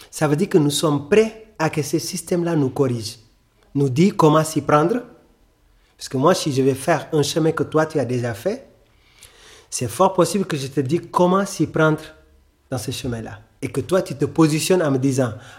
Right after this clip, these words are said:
Ah, pour ce, pour prendre ce chemin-là, il faut. » Et l'autoréalisation, c'est, c'est un projet communautaire interne. C'est la communauté qui regarde, qui se regarde elle-même pour dire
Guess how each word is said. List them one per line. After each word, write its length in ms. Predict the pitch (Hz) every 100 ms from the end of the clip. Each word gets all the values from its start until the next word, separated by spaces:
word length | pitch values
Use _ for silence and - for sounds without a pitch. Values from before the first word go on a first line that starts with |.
| -
Ah, 800 | 110 113 123 127 123 113 107 104
pour 140 | - 107
ce, 160 | -
pour 240 | 110 - 123
prendre 240 | 147 160
ce 140 | -
chemin-là, 580 | 147 156 135 131 151 165
il 160 | 165 151
faut. » 420 | - - 143 104 - _ _ _ _ _ _ _ _ - _
Et 100 | 170
l'autoréalisation, 920 | 165 220 247 214 196 196 185 - 226 254 - _ _ _ _ _ _ _ _ _
c'est, 400 | - 160 151 -
c'est 220 | - 170
un 80 | 160
projet 420 | 160 190 185 202
communautaire 720 | 196 185 165 160 160 185 190 - - _
interne. 460 | 147 139 147 110 104 - - _
C'est 160 | -
la 140 | 135 127
communauté 560 | - 156 165 170 196
qui 160 | - 135
regarde, 560 | 123 165 202 180 - - - _ _ _ _ _
qui 100 | -
se 140 | - 151
regarde 400 | 139 170 180 170 156
elle-même 360 | 131 123 107 104 - _ _ _
pour 160 | - 135
dire 320 | 120 185